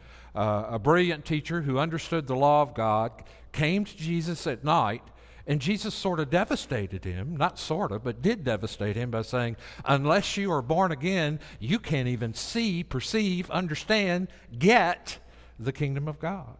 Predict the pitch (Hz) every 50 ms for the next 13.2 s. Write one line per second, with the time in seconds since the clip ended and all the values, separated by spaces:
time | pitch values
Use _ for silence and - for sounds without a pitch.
0 | - - - - - - - - - - - - - - 147 170 208 220 220 220
1 | 214 202 208 220 208 196 170 175 180 220 233 - - 220 220 220 214 202 208 233
2 | 254 254 180 143 131 139 135 - 185 180 180 160 156 139 185 220 220 180 180 147
3 | - 151 139 - 165 151 135 139 156 208 233 208 202 175 208 214 214 214 - 214
4 | 208 208 185 151 151 156 151 - - - - - - 165 151 156 160 165 175 175
5 | 156 151 180 180 170 135 101 82 - - - - - - - 123 135 139 - 151
6 | 143 147 - - 190 190 196 - - - - 165 165 180 175 165 147 127 123 123
7 | 135 151 170 175 175 160 165 160 160 156 160 165 151 135 - - - - - -
8 | 131 139 123 151 151 151 143 143 147 156 175 185 190 190 190 185 185 - - 190
9 | 185 190 185 - - 165 131 95 80 71 - - - - - - - - - -
10 | 160 - 196 180 151 170 151 143 170 202 214 247 196 - 180 185 170 185 196 208
11 | 202 - 208 202 185 185 180 175 175 175 165 - - 151 180 180 147 - 156 147
12 | 143 139 143 170 170 160 147 - 139 - 156 151 143 139 131 127 120 120 160 165
13 | 131 113 98